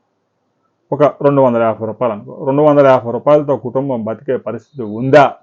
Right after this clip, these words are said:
అనేది కూడా మరి మనం ఆలోచించుకోవాలి. పేదరికాన్ని లెక్కించే పద్ధతులు మారాలి.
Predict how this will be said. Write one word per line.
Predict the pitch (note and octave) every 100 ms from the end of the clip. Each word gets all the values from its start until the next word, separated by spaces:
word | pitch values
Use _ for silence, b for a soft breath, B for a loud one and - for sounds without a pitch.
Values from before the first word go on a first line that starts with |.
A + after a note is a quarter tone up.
| _ _
అనేది | C3+ B2+ A#2+
కూడా | B2+
మరి | E3 B2 G2+
మనం | G#2+ A2 A#2
ఆలోచించుకోవాలి. | A2 G#2+ G2+ G#2 G2+ - A2 - _ _ _ _ _ _ _ _ _ _ _ _ _ -
పేదరికాన్ని | D#3 F#3 F#3 F#3 F3 E3+ D#3+
లెక్కించే | D3 C#3+ D#3+ D#3 D3
పద్ధతులు | B2 C3 B2 C#3+ C#3+ B2+
మారాలి. | A2 A2+ A#2+ B2 A2 G#2 G#2+ F#2+